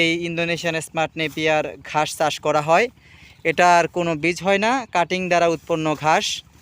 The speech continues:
ইন্দোনেশিয়া থেকে বাংলাদেশে আমদানি করা হয়েছে, সে সময় থেকেই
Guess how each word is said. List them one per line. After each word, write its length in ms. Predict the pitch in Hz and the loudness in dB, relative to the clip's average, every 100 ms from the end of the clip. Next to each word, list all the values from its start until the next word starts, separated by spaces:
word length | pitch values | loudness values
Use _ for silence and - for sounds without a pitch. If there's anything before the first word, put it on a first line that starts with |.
| - - _ _ _ _ _ - | -20 -20 _ _ _ _ _ -4
ইন্দোনেশিয়া 580 | 196 214 220 220 202 220 | 0 4 4 4 2 0
থেকে 240 | 220 214 220 | 0 0 2
বাংলাদেশে 420 | 196 190 196 - | 2 0 -2 -2
আমদানি 340 | 190 175 185 190 | -2 0 -2 0
করা 240 | 190 185 | 2 2
হয়েছে, 460 | 170 175 170 190 190 | 2 -2 0 -2 -2
সে 200 | - 185 | -4 -6
সময় 320 | - 202 226 | -2 -2 -2
থেকেই 400 | 226 214 214 202 | -2 -4 0 -2